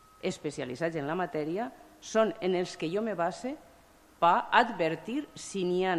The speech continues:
obligacions firmes,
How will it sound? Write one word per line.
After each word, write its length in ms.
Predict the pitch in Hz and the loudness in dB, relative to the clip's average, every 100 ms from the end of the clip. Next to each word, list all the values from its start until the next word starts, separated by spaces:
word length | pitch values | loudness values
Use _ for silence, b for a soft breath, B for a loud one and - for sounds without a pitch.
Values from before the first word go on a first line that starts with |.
| 151 | 0
obligacions 840 | - 180 185 175 - 202 180 143 - - - - - - | -2 0 0 0 -2 -2 -2 -2 -10 -20 -20 -20 -20 -4
firmes, 640 | 220 240 269 320 339 - | -2 0 0 0 -2 -12